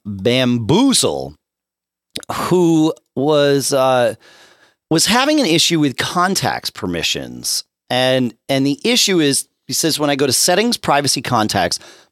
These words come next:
I can't see the apps that have access to my contacts, but the whole screen is kinda grayed out and I can't make any changes there. I also can't allow new apps to access my contacts. Is there another setting I have to enable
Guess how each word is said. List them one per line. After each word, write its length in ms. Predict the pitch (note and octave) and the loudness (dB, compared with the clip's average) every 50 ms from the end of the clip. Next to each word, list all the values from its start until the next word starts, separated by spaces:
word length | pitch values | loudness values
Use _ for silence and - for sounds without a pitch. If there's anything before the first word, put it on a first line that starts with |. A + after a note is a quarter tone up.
| _ _ - | _ _ -4
I 80 | A#2+ B2 | -4 -4
can't 440 | - - - F3+ F3+ F3+ F#3 - - | -4 -2 0 0 2 2 0 0 0
see 260 | - - - D#3 C#3+ | -2 0 0 0 0
the 180 | B2+ C3+ - - | -2 -2 -2 0
apps 380 | A2 A2+ G2 F#2+ - - - - | 0 0 0 0 0 -2 -4 -4
that 140 | A#2+ G#2 G2 | -4 -2 -2
have 180 | B2 A2+ - - - | -2 -2 -2 -2 -2
access 440 | G2 F#2 F2+ - - - F#2+ - - | -2 -2 0 -2 -2 -2 -2 -2 -2
to 80 | - F#2+ | -2 -2
my 160 | E2+ E2+ F2 | -2 -2 -2
contacts, 680 | - - B2+ D3+ D#3 E3 - - D2 A1+ - - - - - - _ _ _ | -2 -2 -2 0 0 0 0 -2 -4 -4 -4 -8 -8 -8 -10 -20 _ _ _
but 140 | - - - | -6 -4 -2
the 60 | C3+ | -2
whole 380 | A#2 - - - G#3 A3 G#3+ G3 | -4 -4 -2 0 2 2 4 2
screen 540 | - - - - - A3 A#3+ G#3+ C3 F2 D2+ | 2 0 0 0 0 0 2 2 2 2 0
is 140 | D#2+ - - | -2 -2 -2
kinda 220 | - G#2+ G#2 A2 | 0 0 0 0
grayed 400 | G#2+ F#2+ F#2 F2+ G#2 B2+ C#3 B2 | -2 -2 0 2 2 2 2 2
out 300 | D#2 C#2 B1 - - - - - - _ _ - | 2 0 0 -4 -6 -12 -20 -20 -20 _ _ -6
and 120 | G2+ G2+ | -2 -2
I 80 | G2+ G#2 | -2 -2
can't 340 | - - - C#3 C#3 D3+ - | -2 -2 0 0 0 0 0
make 220 | D3 A#2+ - - | 0 -2 -2 -2
any 180 | F2 D#2+ F#2+ G2+ | -2 -2 -2 -2
changes 600 | - - - F#3+ G#3+ A3 G#3 D#3+ G#2 D2+ C#2+ - | 0 0 0 2 2 2 2 2 0 -2 -2 -4
there. 260 | C#2 A#1+ G#1+ - - _ _ _ _ _ _ _ _ | -6 -6 -8 -10 -14 _ _ _ _ _ _ _ _
I 140 | - G#2 - - - | -2 -2 -2 0 2
also 420 | C3 D3 F#3+ F#3 - - - D#2+ | 2 2 2 2 0 0 -2 -2
can't 340 | D2 - - G2 D#2+ E2 - | -4 -4 -4 -2 -2 -2 -2
allow 240 | F#2+ E2+ D#2+ D#2 D#2 | 0 0 0 0 0
new 420 | D#2+ F2+ G#2 C3 E3+ A#3 C4 C#4 | 0 0 0 2 2 2 2 2
apps 360 | A3 C#3+ - B1 - - - - | 2 0 -2 -2 -6 -6 -4 -4
to 160 | - - - | -4 -2 -2
access 400 | E2 F2 - - - D2+ - - | -2 -2 -2 -2 -2 -2 -4 -2
my 160 | - D#2 D2+ | -2 -4 -4
contacts. 760 | C#2+ - - - E2+ C2+ C2+ C#2 - - - - - - - - - - _ _ _ _ - | -4 -6 -6 -6 -6 -6 -6 -8 -8 -8 -8 -8 -8 -10 -12 -12 -16 -20 _ _ _ _ 0
Is 280 | D3+ F3 G#3 G#3 - | 2 2 2 2 0
there 200 | - G#3 F#3+ F#3 | 0 2 2 2
another 360 | E3+ D#3+ C#3 B2 A2 A2+ C3+ | 2 2 2 2 2 2 2
setting 460 | B2 - - - A#2 F2 E2+ F#2 G2 F#2+ | 0 0 0 0 0 0 0 0 0 0
I 120 | F#2 G2+ | -2 -2
have 360 | G#2 A2 G2 D#2+ D2+ - - - | -2 -2 -2 -2 -2 -4 -4 -4
to 140 | A2 G2+ | -2 -2
enable 580 | G#2+ A2 G2 C#2 C#2 - - D#2 D#2+ F2+ A2+ _ | 0 -2 -2 -4 -4 -6 -6 -8 -8 -8 -10 _